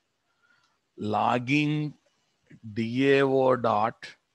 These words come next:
login D A O mock dot, come on, authenticate method is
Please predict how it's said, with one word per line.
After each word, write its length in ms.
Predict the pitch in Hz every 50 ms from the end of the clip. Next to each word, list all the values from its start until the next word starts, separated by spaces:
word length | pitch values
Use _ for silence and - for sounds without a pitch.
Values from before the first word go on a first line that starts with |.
| _ _ _ _ _ - - _ _ - 104
login 640 | 104 104 107 110 117 120 120 123 143 143 143 139 120
D 340 | 123 120 120 123 127 131 131
A 120 | 131 131
O 240 | 131 131 131 131 131
mock 420 | 127 123 120 113 107 113 - - 117 101 98
dot, 360 | 98 95 95 98 104 - -
come 200 | - 110 107 107
on, 180 | 101 95 90 - _ _ -
authenticate 1120 | 110 110 - - - 123 127 127 131 135 127 110 139 123 - - 131 127 127 123 117 - 117
method 520 | 117 107 98 - _ - 92 82 - - _ _ - - - - - - - -
is 360 | 110 113 120 120 113 113